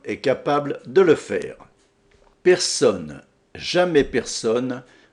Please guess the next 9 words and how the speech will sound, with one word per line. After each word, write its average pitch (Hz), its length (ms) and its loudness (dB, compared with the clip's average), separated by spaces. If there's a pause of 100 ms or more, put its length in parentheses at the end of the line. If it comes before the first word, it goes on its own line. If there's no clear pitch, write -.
ne 107 160 -4
pourra 123 380 2
démontrer 123 760 0 (160)
le 170 180 6
contraire. 87 680 -6 (960)
Cette - 480 -8
Pagani 143 480 4
Zonda 120 720 0
Roadster 110 840 -4